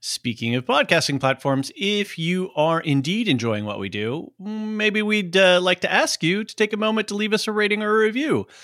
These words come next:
Um, Apple Podcasts is a place to do it. You know, it's the big S E O engine, and the more reviews that we have up there, the more people can find us, even in the outer reach, far, far away.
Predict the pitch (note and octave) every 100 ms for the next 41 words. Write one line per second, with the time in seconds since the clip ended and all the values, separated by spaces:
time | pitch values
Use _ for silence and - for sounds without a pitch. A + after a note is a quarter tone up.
0 | - - - C#3 B2+ B2 A#2+ C3 D#3+ B2+
1 | C3+ C#3+ C3+ B2 B2 A#2 A2+ A#2+ A2 A#2+
2 | G#2+ A2+ A2+ - C#3 A#2+ A2+ - B2 B2
3 | C#3+ B2 - C3 A#2 A2 A#2 C3 A#2 A2
4 | A#2 A2+ A2+ A2 - - - - B2+ A#2
5 | A#2 B2 C3+ D3 C#3+ C#3 C3+ B2+ A#2+ C#3+
6 | D3+ C#3 C#3 B2+ C#3+ C3+ C#3 F3 F#3+ F3
7 | E3+ F3 F#3 F3+ F3+ G3+ A#3 F3+ - -
8 | _ - G3 A#3 A3 G#3+ G3+ G3 F#3 F#3
9 | E3+ - - A3 B3 B3 C4 - - -
10 | - D#3+ F3 E3+ D#3+ D#3+ C3 E2